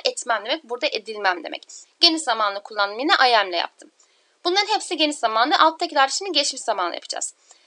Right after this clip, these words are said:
This house was built, e, one hundred years ago. Bu ev,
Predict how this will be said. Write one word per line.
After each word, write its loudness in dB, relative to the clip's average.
This 2
house 8
was 4
built, -4
e, 6
one 4
hundred 0
years -2
ago. -2
Bu 2
ev, 2